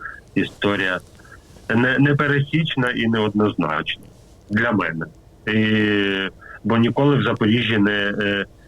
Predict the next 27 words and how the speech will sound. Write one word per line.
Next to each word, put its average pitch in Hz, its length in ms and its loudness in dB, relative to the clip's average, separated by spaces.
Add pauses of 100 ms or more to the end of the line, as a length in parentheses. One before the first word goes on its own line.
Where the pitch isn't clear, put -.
(360)
не 117 120 2
при-, 135 360 0
ну, 156 180 2
Київ 160 260 0
Модерн 131 420 -2
Балет, 123 400 -4
да, 117 220 0
там 95 300 -6
всім 98 240 -4
відомий 104 380 2
Раду 101 260 0
Паклітару, 101 720 -2
але 101 280 0
інші 110 420 -4
напрямки, 101 840 -2 (480)
е, 101 80 0
сучасного 104 760 0
танцю 98 460 -2
для 90 220 -2
Запоріжжя, 95 840 0 (100)
вони 92 380 -2 (680)
були 104 340 4
незнайомі, 98 960 2
тому 98 260 0
нам 98 220 0
хотілося 101 540 0
познайомити, 98 960 0